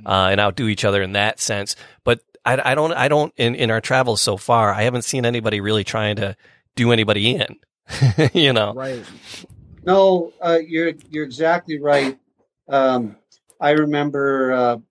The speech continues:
Speaker 3: you know, when Dane and I started going around to different distilleries and, uh, visiting with, um, you know, the owners, um, you know, Quentin Witherspoon, uh, Witherspoon, uh, Spirits here in, uh,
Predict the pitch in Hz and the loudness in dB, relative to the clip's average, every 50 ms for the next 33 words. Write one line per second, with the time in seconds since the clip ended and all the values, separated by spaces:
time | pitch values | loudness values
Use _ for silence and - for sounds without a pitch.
0 | _ _ _ - 143 135 123 127 131 127 123 135 135 139 139 139 135 131 135 135 | _ _ _ -8 -6 -4 -2 -2 -2 -2 -2 0 0 0 0 0 0 0 0 0
1 | 135 - - 147 135 135 135 131 117 120 127 135 131 131 131 131 131 131 135 131 | -2 -6 -6 -4 -4 -4 -4 -6 -8 -6 -4 -2 -2 0 0 0 0 0 -2 -4
2 | - 127 113 135 135 135 - 139 131 127 113 - - - 131 131 131 131 131 131 | -6 -8 -8 -6 -6 -6 -6 -8 -8 -8 -8 -8 -6 -4 -4 -2 -2 0 0 0
3 | 131 127 117 - - _ _ _ _ _ _ _ _ _ - - 127 127 127 127 | 0 -2 -4 -8 -12 _ _ _ _ _ _ _ _ _ -6 -2 0 2 2 2
4 | 123 120 123 123 120 107 110 135 139 135 135 139 135 131 131 131 127 127 131 127 | 2 2 2 2 2 2 0 0 0 0 0 -2 0 0 0 0 0 -2 -2 -4
5 | - - - 131 123 123 120 117 107 - _ _ _ - - 143 139 131 127 135 | -6 -6 -4 -2 0 0 -2 -4 -6 -12 _ _ _ -12 -4 0 0 2 2 0
6 | 143 139 131 135 135 135 139 139 131 - - - - - - - _ _ _ - | -2 -2 -2 -2 -2 -2 -2 -2 -2 -4 -6 -6 -8 -12 -20 -20 _ _ _ -6
7 | - 139 135 135 135 131 131 135 143 - _ _ - 185 165 156 143 139 135 135 | -2 0 2 4 4 4 2 0 -4 -8 _ _ -10 -4 -2 -2 0 0 0 -2
8 | 131 131 - _ _ - - 185 185 185 165 151 151 160 156 165 165 - - - | -4 -6 -12 _ _ 0 2 4 4 4 2 2 2 2 2 2 0 -2 -2 0
9 | 165 160 165 160 156 147 - _ _ _ _ _ _ - 151 131 131 131 127 123 | 2 2 4 2 2 -2 -6 _ _ _ _ _ _ -4 -2 0 0 0 0 -4
10 | 123 123 - 147 156 151 156 143 - - - 156 156 151 147 147 147 147 151 143 | -6 -2 0 2 2 2 2 -2 -2 -4 -2 0 2 2 2 0 -2 -4 -4 -2
11 | 135 135 131 131 - - 147 147 147 147 139 - - - 147 147 143 143 147 151 | -2 -2 -4 -4 -8 -4 -2 0 0 0 -2 -6 -6 -4 -2 0 0 0 -2 -2
12 | 156 143 135 131 131 131 131 127 127 127 123 | -2 -2 -2 -2 -2 -2 -2 0 0 0 0